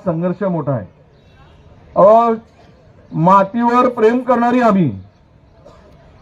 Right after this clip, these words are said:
आई आणि माती हे दोन आमचे आयुष्यात असलेला आधार, आई आणि मातीचा, त्याशिवाय आपण जगू शकत नाही. पण ती माती आमची, ती शेती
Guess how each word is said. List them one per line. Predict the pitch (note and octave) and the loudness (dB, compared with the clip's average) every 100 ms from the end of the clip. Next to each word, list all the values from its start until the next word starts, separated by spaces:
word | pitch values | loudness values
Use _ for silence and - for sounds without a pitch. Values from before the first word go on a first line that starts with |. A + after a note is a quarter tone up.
| - | -4
आई | - F3 A3 B3+ | 2 4 4 4
आणि | A#3+ B3+ | 2 2
माती | B3 A#3+ A#3 A3 | 0 0 -4 -4
हे | G3 | -2
दोन | G3+ A3 A#3+ | -2 -2 0
आमचे | A3+ G#3+ A#3 A3+ G#3+ G3+ - _ _ _ _ _ _ _ _ _ - - _ - - - - | -2 -2 -4 -4 -4 -8 -20 _ _ _ _ _ _ _ _ _ -20 -20 _ -20 -20 -20 -6
आयुष्यात | E3 G3 A3 - B3 C4 | 0 2 0 0 0 0
असलेला | A3 A3 G#3+ | -2 0 2
आधार, | A3+ G3 G3+ - - _ _ _ _ _ _ _ _ _ - | 2 2 0 -2 -10 _ _ _ _ _ _ _ _ _ -14
आई | - D#3 G3 A#3+ | -2 2 2 2
आणि | G#3+ G#3+ | 2 2
मातीचा, | G3 E3 E3 - F#2 - _ _ _ - _ _ _ - | 0 0 -4 -6 -14 -18 _ _ _ -20 _ _ _ 0
त्याशिवाय | F#3+ A3+ B3 B3 | 2 2 2 2
आपण | A#3 B3+ A3+ | 2 0 0
जगू | A#3 B3+ C4 | 0 0 0
शकत | C#4 C4 B3+ - | -2 0 -2 0
नाही. | G#3+ E3 G#2 - _ _ _ _ _ _ _ - | 0 0 -4 -14 _ _ _ _ _ _ _ -2
पण | F3+ G3 | 0 0
ती | A#3 | 2
माती | A#3 A3+ A3 A3 C4 | 4 4 4 2 0
आमची, | C4 B3+ A#3+ B3+ | 0 0 -2 -2
ती | A#3+ A#3+ | -2 -4
शेती | - A3 G3+ A#3+ A3+ | 0 0 0 0 0